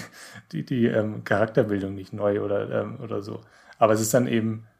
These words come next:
es ist trotzdem, ähm, schön dargebracht und es ist am Ende, glaub ich, vor allem verständlich und plausibel. Das ist, glaub ich, das Wichtige bei Ted Lasso, dass es, dass es immer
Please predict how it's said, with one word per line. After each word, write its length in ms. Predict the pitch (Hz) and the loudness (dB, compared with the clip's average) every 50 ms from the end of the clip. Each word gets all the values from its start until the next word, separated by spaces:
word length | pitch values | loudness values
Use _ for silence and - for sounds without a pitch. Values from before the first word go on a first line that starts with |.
| _ _ - | _ _ -10
es 120 | - 113 | -6 -4
ist 160 | 117 113 113 - | -4 -4 -4 -2
trotzdem, 720 | - 117 117 - - 156 147 143 139 135 135 139 160 - | -2 -2 -2 0 2 2 4 4 4 2 0 -4 -6 -4
ähm, 480 | - 123 120 117 117 117 117 113 - - _ _ _ _ _ _ _ _ _ _ _ _ _ - | -2 -2 0 0 0 -2 -2 -4 -6 -10 _ _ _ _ _ _ _ _ _ _ _ _ _ -8
schön 380 | - - - 120 120 127 123 117 | -4 2 4 4 6 6 4 4
dargebracht 720 | - 95 107 120 135 147 - - 123 117 113 113 - - | 6 6 6 6 6 2 -2 2 2 2 2 2 -2 -6
und 140 | 120 117 117 | -6 -4 -4
es 60 | 117 | -6
ist 140 | 120 117 127 | -6 -2 -2
am 140 | 123 110 110 | -2 -2 0
Ende, 200 | 107 120 135 135 | -2 -2 -2 -2
glaub 160 | 131 127 117 | -2 -4 -4
ich, 100 | 113 113 | -4 -6
vor 180 | - - 120 | -6 -6 -2
allem 440 | 110 110 113 113 120 117 117 117 - _ _ _ _ _ | 0 0 0 0 0 -2 -4 -6 -12 _ _ _ _ _
verständlich 760 | - - - 113 - - 135 127 151 156 160 151 139 131 147 | -10 -4 -4 -2 -2 0 0 2 2 2 0 -2 -2 -2 -2
und 320 | 120 120 117 117 117 - _ _ _ _ | -4 -4 -4 -4 -6 -12 _ _ _ _
plausibel. 640 | - - 117 110 110 120 135 131 104 101 98 98 - - _ _ _ _ _ _ _ _ - | -8 -6 -4 -4 -2 -2 -4 -2 -2 -4 -4 -6 -10 -14 _ _ _ _ _ _ _ _ -8
Das 100 | 113 113 | -4 -4
ist, 100 | 113 110 | -4 0
glaub 160 | - 110 104 | 0 0 0
ich, 60 | 101 | 2
das 160 | 110 110 101 107 | 0 -2 -2 -2
Wichtige 360 | 107 - - 113 107 107 101 | -6 -4 -4 -4 -2 -2 0
bei 160 | 98 110 101 | 2 0 0
Ted 240 | - - 110 - - | 0 -2 -8 -6 -4
Lasso, 220 | 113 107 - - | -6 -6 -6 -8
dass 120 | - 107 107 | -8 -8 -8
es, 180 | 107 - - | -10 -12 -10
dass 120 | - 117 113 | -10 -10 -10
es 120 | 113 - | -8 -6
immer 400 | - 170 147 160 160 156 156 | -2 2 2 4 2 2 0